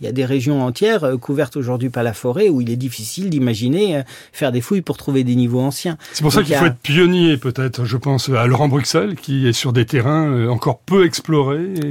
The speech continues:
Speaker 2: et, et qui cherche donc à essayer de trouver, voir, euh, prendre des risques, hein, et, et peut-être, donc, s'il en a, ce sera une découverte absolument majeure.
Speaker 1: Euh, c'est probablement la, la principale information, euh, de, dans la recherche, c'est que,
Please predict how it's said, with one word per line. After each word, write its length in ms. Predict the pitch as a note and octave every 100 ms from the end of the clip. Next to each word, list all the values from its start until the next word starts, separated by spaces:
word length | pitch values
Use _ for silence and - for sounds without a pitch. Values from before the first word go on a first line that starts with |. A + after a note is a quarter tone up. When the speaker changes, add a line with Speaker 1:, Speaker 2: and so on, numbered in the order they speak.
| B2+ - -
Speaker 2:
et, 60 |
et 40 | D#3
qui 160 | -
cherche 420 | B2 - F3+ - C3+
donc 320 | D3+ E3+ -
à 120 | B2+
essayer 260 | B2+ C#3 D3
de 100 | B2
trouver, 460 | - E3+ C#3 E3+
voir, 500 | B2+ C3 D#3+ F#3+ D#3
euh, 60 | C3+
prendre 240 | D#3+ E3+
des 100 | D3
risques, 380 | C#3 F3 - -
hein, 80 | C3+ - - - -
et, 220 | D3+ F3
et 40 | C#3
peut-être, 440 | D#3 F3+ F#3+ C3
donc, 160 | C3+ -
s'il 200 | D3 C3
en 100 | C3+
a, 100 | F3
ce 220 | - C3+
sera 320 | - D3 D3+
une 460 | C#3+ C#3+ D3 D3+ D3+ D3+
découverte 560 | D#3 C#3+ B2 C3+ D3+
absolument 320 | C3+ - C3+ C3
majeure. 300 | C3 C3+ B2+ C#3
Speaker 1:
Euh, 140 | D3 -
c'est 200 | - D#3+
probablement 640 | - E3 F3 D#3+ E3+ G3
la, 380 | G3 D3+ C3+ C3
la 140 | B2+
principale 520 | C3 - F3 E3 D#3 D3
information, 840 | D3 - C#3 C#3+ C#3 - F3+ D#3+
euh, 160 | A#2+ C3
de, 200 | B2+ B2
dans 200 | C3+ C#3+
la 120 | C#3+
recherche, 420 | C#3 D3+ - D#3 -
c'est 140 | C#3
que, 200 | C#3+ C3